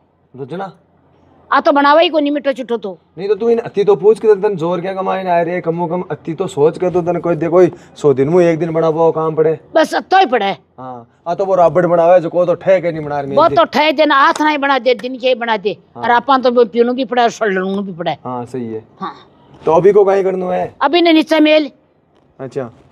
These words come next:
Speaker 2: था तो बड़ा रे।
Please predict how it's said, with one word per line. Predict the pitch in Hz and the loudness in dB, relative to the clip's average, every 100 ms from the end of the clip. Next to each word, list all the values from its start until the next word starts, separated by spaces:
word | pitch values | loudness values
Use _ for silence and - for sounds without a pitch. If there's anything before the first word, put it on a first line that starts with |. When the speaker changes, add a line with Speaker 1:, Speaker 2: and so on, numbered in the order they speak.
| - - - - - - - _ - - - - - - - - - - - - - - | -20 -20 -20 -20 -20 -20 -20 _ -20 -20 -20 -20 -20 -18 -16 -14 -14 -16 -18 -20 -18 -8
Speaker 2:
था | 202 | -6
तो | - 208 | 0 2
बड़ा | 208 233 | 2 2
रे। | 214 220 202 165 | 2 0 0 -2